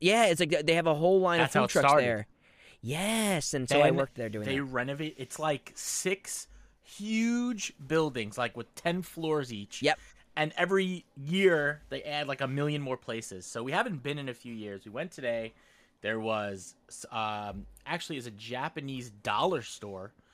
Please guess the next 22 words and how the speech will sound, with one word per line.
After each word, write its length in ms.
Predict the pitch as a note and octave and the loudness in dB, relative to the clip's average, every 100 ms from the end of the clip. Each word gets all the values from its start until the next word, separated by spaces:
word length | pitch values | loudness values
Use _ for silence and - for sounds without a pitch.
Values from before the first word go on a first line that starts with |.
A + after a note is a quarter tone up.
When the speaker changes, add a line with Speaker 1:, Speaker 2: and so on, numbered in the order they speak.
| _ _ | _ _
Speaker 2:
called 300 | - A2+ G2+ F#2 A2+ | -6 -6 -6 -10 -6
Daisun. 960 | A2 D3 D#3 - - D#3 G#2+ G2 G#2+ - | -4 -4 -8 -12 -2 0 0 -4 -12 -14
I 40 | |
think, 200 | A#2+ D3 - | -16 -14 -10
I 40 | |
hope 140 | D3 | -10
I'm 60 | E3 | -10
saying 200 | - B2+ | -10 -10
that 120 | A2 | -8
correctly. 360 | G#2+ F#2 G2 G#2+ _ A#2+ B2+ C#3+ C#3 | -8 -10 -12 -16 _ -8 -6 -2 0
But 200 | B2+ B2+ - - _ | 0 -2 -12 -20 _
Speaker 1:
<laughs> 340 | - _ _ | -20 _ _
Speaker 2:
it 200 | E3+ F3 E3 | -4 -4 0
literally 880 | E3+ F#3 E3+ D#3+ C#3+ C3+ B2+ A#2 - _ _ _ _ _ | 4 4 4 2 0 -2 -4 -8 -12 _ _ _ _ _
feels 260 | - G#3 G#3+ | 0 4 4
like 160 | C3 A#2 | 2 0
you're 160 | A2+ | 0
in 100 | A2 | 0
Japan, 400 | G#2+ - E3 G#2+ | -4 -2 0 0
which 140 | F#2+ - | -4 -12
is 120 | F#2 | -14
awesome. 480 | G2 A#2+ C3 F#2+ | -10 -8 -8 -12